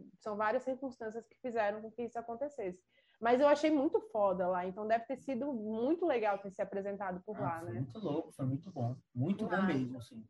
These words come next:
Speaker 2: Foi uma experiência do caralho, assim. Porque era a experiência que a gente, eu e Jairo Batera, a gente sempre comentava.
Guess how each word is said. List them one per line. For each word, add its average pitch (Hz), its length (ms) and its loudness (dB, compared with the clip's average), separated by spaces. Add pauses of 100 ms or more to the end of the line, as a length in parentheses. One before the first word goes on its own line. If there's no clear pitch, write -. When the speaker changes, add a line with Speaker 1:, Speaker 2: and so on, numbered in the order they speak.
Speaker 2:
Foi - 80 -2
uma - 20 0
experiência 254 400 2
do 320 80 0
caralho, 294 420 6
assim. 131 360 -2 (360)
Porque 170 140 2
era 202 80 8
a - 20 6
experiência 233 420 4
que 269 100 4
a 247 40 6
gente, 233 260 2
eu 208 140 4
e 220 80 2
Jairo 190 260 2
Batera, 180 280 -2
a - 20 -2
gente 180 160 -8
sempre 202 180 -4
comentava. 226 600 2